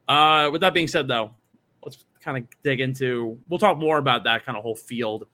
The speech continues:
uh, and get into the aggregate scoring and, and other things as we actually discuss on the other side, the Tour Championship itself. But before we get into that good stuff, the Ryder Cup's officially set. We have six automatic qualifiers. There's six captain's picks.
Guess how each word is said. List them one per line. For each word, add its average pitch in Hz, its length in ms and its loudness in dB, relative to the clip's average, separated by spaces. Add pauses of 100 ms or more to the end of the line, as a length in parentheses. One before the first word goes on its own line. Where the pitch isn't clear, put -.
(280)
uh, 110 220 -2
and 120 80 -6
get 123 140 -2
into 120 120 -6
the 104 100 0
aggregate 113 260 -2
scoring 123 340 -2
and, 120 180 -4
and 127 120 -4
other 123 140 -4
things 123 180 -6
as 123 200 -4
we 123 100 -2
actually 120 180 -8
discuss 147 540 -4 (520)
on 147 80 -2
the 143 80 2
other 139 120 0
side, 135 420 0 (140)
the 156 180 -6
Tour 160 240 -4
Championship 127 480 -6
itself. 151 540 2 (140)
But 180 240 4
before 156 220 -6
we 170 80 2
get 160 100 2
into 147 120 -2
that 143 240 4
good 143 160 0
stuff, 131 360 -2 (460)
the 170 80 -4
Ryder 214 200 6
Cup's 196 220 -2
officially 170 340 -6
set. 160 320 0
We 151 80 -6
have 135 140 -4
six 220 340 0
automatic 175 420 2
qualifiers. 160 540 2
There's 135 220 -6
six 220 160 -2
captain's 175 400 0
picks. 165 400 -2